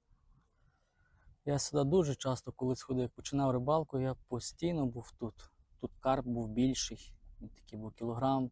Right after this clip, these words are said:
кіло двісті, півтора. То, що років десять тому було. Інтересно було, але то все було на поплавок.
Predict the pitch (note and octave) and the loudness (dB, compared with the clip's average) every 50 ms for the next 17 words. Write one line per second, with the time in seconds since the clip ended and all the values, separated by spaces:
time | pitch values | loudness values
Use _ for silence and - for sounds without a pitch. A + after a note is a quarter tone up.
0 | _ _ - A2 A2+ A2+ A2 B2 C3 C3 B2 - - - - - - G#2 - - | _ _ -10 -8 -6 -4 0 2 2 2 2 0 -4 -12 -18 -20 -20 -20 -10 -4
1 | A#2+ B2 B2+ B2+ B2+ A#2+ A#2 _ _ _ _ _ _ _ _ _ _ _ _ _ | -2 0 2 2 2 0 -2 _ _ _ _ _ _ _ _ _ _ _ _ _
2 | _ _ _ _ _ _ _ _ - A#2+ - - C3 C3 C3 - - - G#2+ - | _ _ _ _ _ _ _ _ -8 -8 -4 -2 0 0 0 0 -2 -4 -6 -6
3 | - - - - - - - - _ _ _ _ - A#2 A2 A#2+ C3+ C3+ B2+ - | -8 -10 -10 -12 -14 -18 -20 -20 _ _ _ _ -6 -2 4 6 6 6 6 4
4 | - B2+ - _ - B2 B2 B2 A#2+ A#2 A#2+ A#2+ A#2+ A#2+ A#2+ A#2 - _ _ _ | 0 -4 -6 _ -4 -2 -2 -2 -2 -2 -2 -4 -4 -4 -4 -6 -8 _ _ _
5 | _ _ _ _ _ _ _ _ _ _ _ _ _ C#3 C#3 - - B2+ A#2+ A#2 | _ _ _ _ _ _ _ _ _ _ _ _ _ -2 0 0 0 0 0 0
6 | A2+ - - A#2 A2+ A#2 A2+ A2+ A2 - - B2+ B2 B2+ B2 - C3 B2 - - | -2 -4 -6 -6 -4 -4 -4 -4 -6 -6 -2 0 0 0 0 -2 -4 -4 0 2
7 | E3 D#3 D3+ D3+ C#3+ C#3 B2+ B2+ A#2 - - - - A2 G2+ G2+ F#2+ | 2 4 4 4 4 4 4 2 0 -4 -8 -8 -6 -6 -6 -6 -10